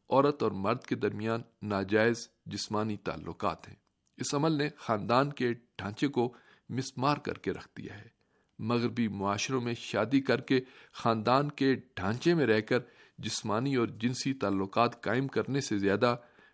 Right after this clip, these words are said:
cohabitation کا رجحان زیادہ ہے، جس کے نتیجے میں پیدا ہونے والے بچے آئندہ کے معاشرے کو مزید بحرانوں میں مبتلا کرنے کا باعث بنیں گے۔ آج کا مغرب کا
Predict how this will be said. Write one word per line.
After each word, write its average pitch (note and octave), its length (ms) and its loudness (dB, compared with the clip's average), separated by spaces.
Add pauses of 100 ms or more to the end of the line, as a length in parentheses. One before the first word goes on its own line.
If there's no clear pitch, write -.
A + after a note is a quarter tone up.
(120)
cohabitation A2+ 1000 0 (300)
کا A2+ 120 2
رجحان G#2 480 -2 (220)
زیادہ E2+ 300 -2
ہے، G2 120 -12 (460)
جس D#3 200 0
کے F#3 80 2
نتیجے E3+ 380 2
میں D#3 180 0 (480)
پیدا B2+ 260 4
ہونے G#2 240 0
والے F#2+ 240 0
بچے G#2 420 -2 (120)
آئندہ C#3 360 2 (100)
کے B2+ 140 0
معاشرے G#2 600 0
کو C3+ 220 2
مزید A#2+ 540 -2 (160)
بحرانوں A#2 580 2
میں A2 460 -6
مبتلا A#2 400 0
کرنے F2 320 -10
کا G#2+ 180 -6 (200)
باعث G#2+ 320 -2
بنیں D#2+ 260 -12
گے۔ - 60 -16 (480)
آج A#2 280 2
کا A2 240 0 (100)
مغرب A2+ 560 0
کا G#2+ 180 -2